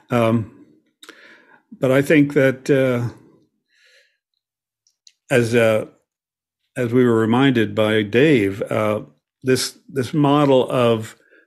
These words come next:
uh, becoming a mentor, which, um, already exists to some extent in the K twelve system, uh, but much more toward the, um,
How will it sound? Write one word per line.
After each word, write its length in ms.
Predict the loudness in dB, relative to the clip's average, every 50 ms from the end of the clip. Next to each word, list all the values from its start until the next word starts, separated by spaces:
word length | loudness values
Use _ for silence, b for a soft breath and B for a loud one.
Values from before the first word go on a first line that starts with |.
| b _ -4
uh, 200 | -2 0 0 -2 -4 -8 -16 _ _ _ _ _ -12 -8
becoming 520 | -6 -6 -4 -2 0 0 2 4 4 4 2
a 80 | 2
mentor, 720 | 2 2 2 4 4 2 2 0 -2 -4 -4 -4 -8 -12 _ _ b b b b b b b b
which, 480 | 0 0 2 2 0 -4 -6 -6 -8 -12 -10
um, 500 | -6 -4 -4 -2 -2 -4 -4 -6 -10 -12 _ _ _ _ _ _ -12
already 560 | -6 -2 0 2 4 4 4 4 4 4 4
exists 520 | 4 2 0 -2 0 2 2 2 2 0 -2 -4
to 80 | -4 -2
some 280 | 0 0 2 2 2
extent 640 | 2 0 -4 -6 -4 -2 -2 -2 -2 -2 -4 -8 -12 _ _ _ _ _ -8
in 300 | -4 -2 0 0 0 0
the 100 | 0 -2
K 280 | -2 -2 -2 0 0 0
twelve 460 | -2 -2 0 2 2 2 0 -2 -2
system, 640 | -2 0 0 -2 -2 -2 -4 -2 -2 -2 -6 -8 b b b b b b b b b b -4
uh, 140 | -4 -4
but 260 | -2 -2 -4 -4 -2 -2
much 300 | 0 0 0 -2 0 0
more 340 | 2 2 4 4 2 2
toward 560 | 0 -2 -4 0 2 2 4 4 2 0 0 0
the, 360 | 0 0 2 0 0 -2 -2
um, 500 | -4 -2 -2 -2 -2 -2 -4 -6 -8 -12